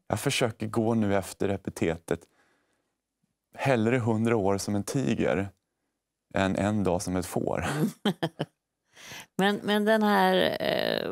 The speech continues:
Speaker 2: måste man upp till toppen?
Speaker 1: Nej.
Speaker 2: Är det det viktigaste?
Speaker 1: Nej, det viktigaste är processen.
Speaker 2: Ja. Det är någonting man lär sig med livet också.
Speaker 1: Ja.
Speaker 2: När man tittar tillbaka, det var ju inte målet.
Speaker 1: Nej.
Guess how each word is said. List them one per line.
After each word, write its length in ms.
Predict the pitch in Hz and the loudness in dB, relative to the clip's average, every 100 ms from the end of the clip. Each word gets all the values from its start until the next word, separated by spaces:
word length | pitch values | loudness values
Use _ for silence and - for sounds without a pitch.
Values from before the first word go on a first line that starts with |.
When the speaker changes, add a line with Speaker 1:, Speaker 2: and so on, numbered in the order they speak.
| - | -8
Speaker 2:
måste 580 | 76 165 214 220 - | -4 0 0 0 -4
man 160 | 269 277 | -2 0
upp 160 | 190 - | -2 -2
till 100 | 170 | -2
toppen? 540 | 196 - - 127 - | -2 -2 -4 -4 -2
Speaker 1:
Nej. 100 | - | 0
Speaker 2:
Är 100 | 165 | 2
det 360 | 160 214 247 247 247 _ _ - | 4 4 4 0 -6 _ _ -2
det 100 | 175 | 0
viktigaste? 680 | 175 - 185 170 - - 135 | 0 0 -2 -2 -2 -6 -4
Speaker 1:
Nej, 300 | 107 101 87 _ | -2 -2 -4 _
det 120 | - | -4
viktigaste 640 | 123 165 - - 147 - 143 | -2 -2 -6 -4 -4 0 -2
är 40 | |
processen. 800 | - 131 - 113 - - 101 92 _ - | -2 -6 -4 -4 -4 -6 -6 -8 _ -8
Speaker 2:
Ja. 340 | 147 147 160 180 _ _ _ _ _ _ | -2 0 -2 -6 _ _ _ _ _ _
Det 80 | 190 | 0
är 100 | 202 | 2
någonting 300 | 220 196 175 | 4 2 2
man 160 | 165 160 | 2 4
lär 140 | 143 | 2
sig 160 | 143 147 | 0 -2
med 140 | 143 | 0
livet 340 | 139 135 131 - | 0 0 -2 -4
också. 420 | 165 - - - - | -4 -4 -6 -6 0
Speaker 1:
Ja. 340 | 117 101 101 _ - | 0 0 -6 _ -8
Speaker 2:
När 100 | 151 | -4
man 140 | 147 | -2
tittar 260 | 143 143 139 | -2 -2 -4
tillbaka, 540 | - 147 151 - 139 | -4 -2 -2 -2 -4
det 120 | 139 147 | -2 -2
var 240 | 143 175 | -2 -2
ju 60 | 170 | -2
inte 160 | 147 | -4
målet. 600 | 139 139 139 127 - - 113 | -2 -2 -2 -4 -6 -6 -2
Speaker 1:
Nej. 340 | 117 101 - | -2 -2 -6